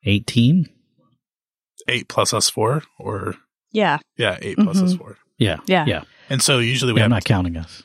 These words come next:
Speaker 2: two leaders, like, in a group at least, or
Speaker 1: Right.
Speaker 2: one, and then we just act kind of as facilitators.
Speaker 1: Right.
Speaker 2: Like, we may ask a pointed question every once in a while, but it's only if it feels right. Like,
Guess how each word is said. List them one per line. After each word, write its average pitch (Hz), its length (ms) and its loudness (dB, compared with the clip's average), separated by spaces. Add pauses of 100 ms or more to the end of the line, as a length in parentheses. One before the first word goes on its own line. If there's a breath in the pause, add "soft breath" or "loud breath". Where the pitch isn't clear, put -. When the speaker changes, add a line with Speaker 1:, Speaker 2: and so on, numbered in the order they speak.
(140)
Speaker 2:
two 151 200 2
leaders, 117 500 2
like, 101 200 0
in 101 100 -2
a 98 60 -4
group 104 260 -2
at 90 100 -2
least, 98 440 -4
or 98 120 0
Speaker 1:
Right. 92 160 0
Speaker 2:
one, 90 440 -2
and 104 180 -2
then 95 340 -4
we 101 120 -4
just 95 240 -4
act 92 260 -4
kind 101 160 -4
of 92 60 -6
as 92 100 -6
facilitators. - 880 -8
Speaker 1:
Right. 78 240 -6 (380)
Speaker 2:
Like, 101 140 -10 (100)
we 110 140 -2
may 110 220 0
ask 110 260 -2
a - 60 -6
pointed 147 320 0
question 139 340 0
every 143 160 -2
once 147 220 -2
in 160 60 -2
a 147 40 -2
while, 151 340 2 (360 soft breath)
but 107 120 -2
it's 98 120 -4
only 104 140 -6
if 92 60 -12
it 90 100 -14
feels 95 280 -8
right. 92 280 -8
Like, 98 300 -6